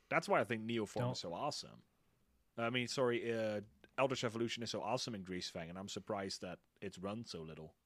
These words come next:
Speaker 2: No, no, it says where X is two plus the sacrifice creature's converted mana cost.
Speaker 1: Really?
Speaker 2: Yeah, it says straight up two plus. You're about to fucking break my mind. I thought I was going insane.
Speaker 1: I am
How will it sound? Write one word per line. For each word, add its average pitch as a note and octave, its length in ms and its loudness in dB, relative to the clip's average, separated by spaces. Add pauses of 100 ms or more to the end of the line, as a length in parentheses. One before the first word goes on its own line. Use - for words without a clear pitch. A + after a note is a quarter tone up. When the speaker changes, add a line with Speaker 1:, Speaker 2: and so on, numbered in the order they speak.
(720)
Speaker 2:
No, F3+ 140 10
no, G3+ 140 12
it E3+ 160 6
says F#3+ 580 10
where E3 240 6
X F3+ 240 6
is F3+ 180 6
two - 320 8
plus F3+ 400 6
the D#3 140 2
sacrifice D3+ 440 4
creature's C#3+ 260 4
converted C3 280 4
mana D3 180 6
cost. - 440 -6 (280)
Speaker 1:
Really? F#3 280 -8 (880)
Speaker 2:
Yeah, D#3+ 160 8
it C3 40 6
says D3 180 6
straight D#3+ 320 8
up D3 180 6
two F3 220 6
plus. - 540 0 (1160)
You're F#3+ 140 12
about D3+ 200 10
to A2+ 80 4
fucking A#2+ 360 4
break B2+ 220 6
my D#3 100 8
mind. D#3 320 8
I C3 100 6
thought C3+ 200 6
I B2+ 60 6
was B2+ 200 6
going D3 220 6
insane. C#3+ 460 6 (1400)
Speaker 1:
I G#2 100 -10
am E2 160 -14